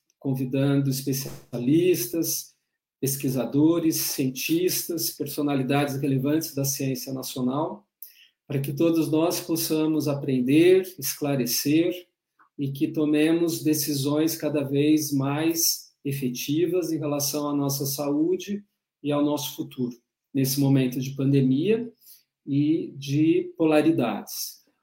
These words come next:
O Diálogos que Curam, ele convida a debater os quatro pilares:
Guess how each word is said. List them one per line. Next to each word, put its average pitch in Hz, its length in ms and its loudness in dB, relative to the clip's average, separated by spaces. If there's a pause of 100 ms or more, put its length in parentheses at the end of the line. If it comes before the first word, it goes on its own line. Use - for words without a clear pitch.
(160)
O 160 260 4
Diálogos 165 540 4
que 156 140 -4
Curam, 233 540 0 (560)
ele 151 340 4
convida 165 840 2
a 160 100 0
debater 156 840 2 (460)
os - 100 -6
quatro 185 380 0
pilares: 143 800 0